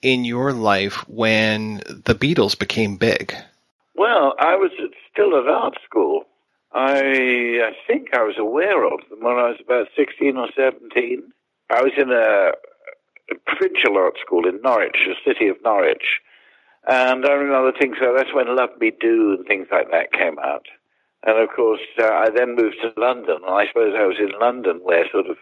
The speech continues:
Speaker 2: the milestone things like Penny Lane and Sergeant Pepper and everything came up. And I think I was already beginning to play with the Bonzos.
Speaker 1: How did you first cross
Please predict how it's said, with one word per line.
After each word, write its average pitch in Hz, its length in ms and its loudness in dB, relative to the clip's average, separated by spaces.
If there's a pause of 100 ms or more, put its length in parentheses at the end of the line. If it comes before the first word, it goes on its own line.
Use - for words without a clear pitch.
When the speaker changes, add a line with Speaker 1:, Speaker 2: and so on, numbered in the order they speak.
(160)
Speaker 2:
the 92 60 2
milestone 98 960 0
things 82 280 -6
like 85 240 -4
Penny 95 280 0
Lane 95 440 0
and 80 180 -4 (840)
Sergeant 95 440 2
Pepper 95 320 2
and 80 120 -4
everything 85 320 -2
came 82 300 -2
up. 71 200 -2 (440)
And 95 140 -14
I 95 40 -20
think 107 240 -4
I 104 60 -2
was 101 200 -2 (300)
already 190 580 2
beginning 165 440 0
to - 140 -20
play 160 160 2
with 147 120 2
the 139 80 -4
Bonzos. 113 480 -4 (640)
Speaker 1:
How 156 260 2
did 196 280 -2
you 160 380 -2
first 143 300 0
cross 131 280 0